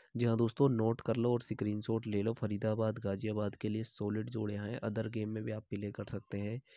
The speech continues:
बाद में रिपीट नहीं करूँगा। तो इसीलिए कह रहा हूँ, अभी के अभी सारे के सारे भाई इन जोड़ियों को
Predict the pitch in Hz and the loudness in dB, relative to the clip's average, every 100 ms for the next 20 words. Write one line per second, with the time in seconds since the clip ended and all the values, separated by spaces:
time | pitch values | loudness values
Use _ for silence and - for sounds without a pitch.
0 | - - - 117 117 113 123 123 123 120 | -20 -16 -2 6 8 8 6 6 6 4
1 | 113 104 104 107 104 110 113 147 _ _ | 4 4 2 2 2 2 0 -2 _ _
2 | _ _ _ _ _ - 113 123 - 113 | _ _ _ _ _ -14 -6 -2 0 2
3 | 135 135 131 117 107 113 123 117 117 117 | 4 6 6 4 2 2 2 0 2 2
4 | 117 107 113 117 - 104 104 107 110 104 | 2 0 2 -2 -2 -2 0 -2 -2 -2
5 | 98 98 98 92 110 _ - - - - | -2 -2 -2 -2 -6 _ -20 -20 -16 0
6 | 123 135 123 110 107 104 - | 4 6 6 4 4 2 -4